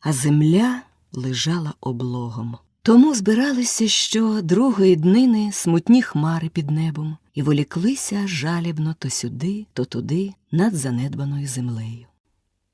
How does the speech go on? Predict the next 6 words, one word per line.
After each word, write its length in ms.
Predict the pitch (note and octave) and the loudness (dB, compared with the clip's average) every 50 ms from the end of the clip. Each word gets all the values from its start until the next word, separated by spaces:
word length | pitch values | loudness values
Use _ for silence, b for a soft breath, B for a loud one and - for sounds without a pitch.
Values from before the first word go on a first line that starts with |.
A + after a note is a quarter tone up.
| _ _ _ _ - | _ _ _ _ 0
Марійка 440 | G3+ F#3 A#3 D4+ E4+ - - D4 | 2 4 4 2 0 0 -2 -4
засівала 520 | B3+ A#3+ A#3+ - - G#3+ G#3+ B3 B3+ B3 A#3 | -2 -2 -2 -2 -2 0 0 0 0 0 -2
капусту. 640 | - A#3+ A#3 - - A3 G3 - - - - B2+ A#2+ - _ _ _ _ _ _ _ | -2 -6 -8 -6 -6 -6 -4 -4 -4 -6 -8 -10 -14 -14 _ _ _ _ _ _ _
Взяла 320 | D3+ D3+ F3 A#3 C#4 E4 D#4+ | -2 0 2 2 2 4 4
найбільший 560 | C4 G#3 F3+ C#3 F3+ F#3 E3+ - - D#3+ C#3+ | 4 4 4 6 4 4 4 2 0 -2 -2
горнець, 640 | C3 D3+ C#3 C#3 D3 E3+ A3 C4+ - - - - b | -2 -2 -2 0 0 0 0 -2 -2 -6 -10 -12 b